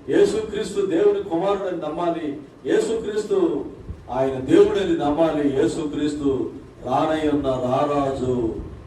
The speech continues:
ఆయన లోకాన్ని న్యాయం తీర్చబోతున్నాడు. భూమి మీదకి అతి శీఘ్రంగా సైతాను అంటే క్రీస్తు విరోధి రాబోతున్నాడు. క్రీస్తు విరోధి పరిపాలన ఏడు సంవత్సరాలు శ్రమల కాలం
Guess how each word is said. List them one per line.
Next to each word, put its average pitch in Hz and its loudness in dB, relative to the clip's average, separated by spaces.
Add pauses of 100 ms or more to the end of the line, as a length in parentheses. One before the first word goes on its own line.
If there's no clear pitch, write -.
ఆయన 123 -2
లోకాన్ని 156 0
న్యాయం 143 0
తీర్చబోతున్నాడు. 147 2
భూమి 147 2
మీదకి 139 0 (300)
అతి 156 -4
శీఘ్రంగా 151 -2 (460)
సైతాను 147 0
అంటే 139 0 (480)
క్రీస్తు 185 -2
విరోధి 151 4
రాబోతున్నాడు. 131 0 (560)
క్రీస్తు 156 2
విరోధి 147 6
పరిపాలన 151 0
ఏడు 151 4
సంవత్సరాలు 156 0 (240)
శ్రమల 151 2
కాలం 165 4